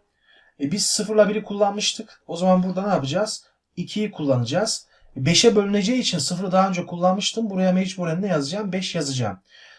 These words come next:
Şimdi beş artı iki yedi yapar. Dokuzu veya on sekizi oluşturmaya çalışalım. Dokuzu oluşturmam için iki lazım. E, ben burada ikiyi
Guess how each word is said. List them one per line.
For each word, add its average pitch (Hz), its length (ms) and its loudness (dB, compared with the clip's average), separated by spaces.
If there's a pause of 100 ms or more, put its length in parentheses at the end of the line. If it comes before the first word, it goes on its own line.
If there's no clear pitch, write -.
(100)
Şimdi 185 300 -6
beş 226 200 4
artı 208 320 6
iki 185 200 -2
yedi 190 220 2
yapar. 208 480 2 (540)
Dokuzu 196 480 -2
veya 190 280 4
on 202 120 0
sekizi 190 320 -4
oluşturmaya 185 520 0
çalışalım. 147 480 -2 (420)
Dokuzu 196 340 2
oluşturmam 190 520 4
için 247 260 -4
iki - 220 -2
lazım. 214 400 4 (560)
E, 135 100 -4
ben 202 180 6
burada 226 200 4
ikiyi 226 560 2